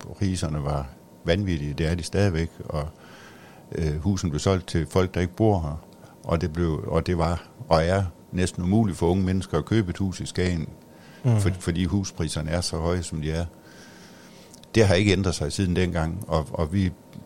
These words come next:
Speaker 1: synes, jeg har afsøgt alle muligheder for, hvad vi kunne gøre for at, øh, kunne vi indføre bopælspligt, og, og kunne vi tvinge folk til at sælge deres hus? Altså, altså, og
Speaker 2: Ja.
Speaker 1: det kan man jo ikke.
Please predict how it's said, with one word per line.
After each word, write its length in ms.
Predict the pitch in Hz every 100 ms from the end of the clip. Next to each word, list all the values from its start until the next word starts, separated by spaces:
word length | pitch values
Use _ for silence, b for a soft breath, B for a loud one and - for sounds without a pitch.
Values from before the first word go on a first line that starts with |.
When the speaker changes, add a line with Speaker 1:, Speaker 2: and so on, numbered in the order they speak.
| - - - - - - B B B B
Speaker 1:
synes, 400 | - 98 92 -
jeg 100 | 73
har 260 | 76 78 -
afsøgt 440 | 95 101 - 85 -
alle 200 | 95 107
muligheder 480 | 90 95 98 82 78
for, 180 | -
hvad 120 | 87 90
vi 100 | 90
kunne 160 | 80
gøre 200 | 78 101
for 440 | - 90 85 - -
at, 680 | 71 69 - - - -
øh, 60 | 80 80 - - -
kunne 200 | - 90
vi 140 | 85
indføre 320 | 95 - 90
bopælspligt, 960 | 76 95 - 78 71 - - 78 - -
og, 420 | 80 78 78 -
og 140 | 78 73 -
kunne 140 | - 87
vi 60 |
tvinge 300 | 80 98 101 95
folk 320 | - 90 -
til 120 | 101
at 140 | 85
sælge 260 | 78 85 90
deres 160 | 78 -
hus? 260 | 90 82
Altså, 240 | - 73 71
altså, 220 | - - - -
og 60 |
Speaker 2:
Ja. 100 | 131
Speaker 1:
det 120 | 107 98
kan 180 | 82
man 120 | 92 71
jo 120 | 71
ikke. 220 | 76 -